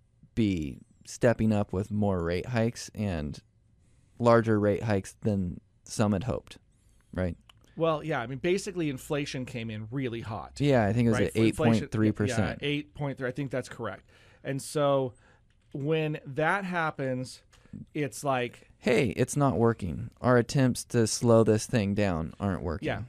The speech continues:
Speaker 2: it, that inflation level is way too high. It's four times higher
Speaker 1: Than what it
Speaker 2: mo-, than what the Fed's mandate is.
Speaker 1: Right.
Speaker 2: Right? They're
Speaker 1: And
Speaker 2: supposed to
Speaker 1: they've
Speaker 2: be
Speaker 1: been
Speaker 2: targeting
Speaker 1: trying to
Speaker 2: two.
Speaker 1: fix this all year.
Speaker 2: Yeah.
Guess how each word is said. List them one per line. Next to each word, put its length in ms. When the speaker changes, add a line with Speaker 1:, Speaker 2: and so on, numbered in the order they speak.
Speaker 2:
it, 180
that 180
inflation 500
level 320
is 380
way 320
too 240
high. 460
It's 280
four 440
times 520
higher 540
Speaker 1:
Than 160
what 100
it 120
Speaker 2:
mo-, 180
than 220
what 140
the 80
Fed's 280
mandate 420
is. 120
Speaker 1:
Right. 260
Speaker 2:
Right? 220
They're 100
Speaker 1:
And 160
Speaker 2:
supposed 20
to 120
Speaker 1:
they've 60
Speaker 2:
be 40
Speaker 1:
been 160
Speaker 2:
targeting 180
Speaker 1:
trying 320
to 60
Speaker 2:
two. 60
Speaker 1:
fix 360
this 360
all 240
year. 420
Speaker 2:
Yeah. 180